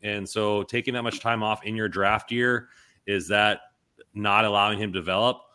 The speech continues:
Also, I remember being six four, six five in high school, tall, gangly. Like, I wasn't really used to my height,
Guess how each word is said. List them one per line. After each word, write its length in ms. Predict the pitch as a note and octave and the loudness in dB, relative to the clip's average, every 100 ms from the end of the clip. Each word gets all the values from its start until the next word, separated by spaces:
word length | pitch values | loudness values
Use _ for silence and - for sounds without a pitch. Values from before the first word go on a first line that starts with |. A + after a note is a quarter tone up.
| _ | _
Also, 540 | - A2 C3 C#3+ C3+ C3 | 0 2 2 2 4 4
I 140 | G#2 | 4
remember 340 | C#3 C#3+ C3+ C#3+ | 2 2 0 -2
being 340 | G2+ C3 D3+ | -2 -4 -4
six 400 | - - G#2+ F#2+ | -8 -8 -8 -10
four, 240 | - G#2+ G2+ | -6 -4 -4
six 220 | G#2 - | -8 -6
five 280 | G2+ G2 G2 | -2 0 0
in 80 | |
high 160 | F2 F#2+ | -4 -6
school, 480 | - A2 G#2+ G#2 - _ _ - | -4 -2 0 -2 -8 _ _ -4
tall, 380 | G#2 G#2+ A2 | 0 2 2
gangly. 500 | F#2 G2+ A2 A2+ A#2 | 0 -2 0 -2 -2
Like, 160 | G#2 G2+ | -2 -2
I 120 | G2+ | -2
wasn't 320 | G#2 D3 E3 | -2 -2 -2
really 180 | C#3 B2+ | -2 -2
used 320 | G2 A2+ C3 | 0 -2 -4
to 80 | - | -6
my 160 | G2+ F#2+ | -6 -4
height, 320 | G#2 A#2 F2 | -2 -2 -2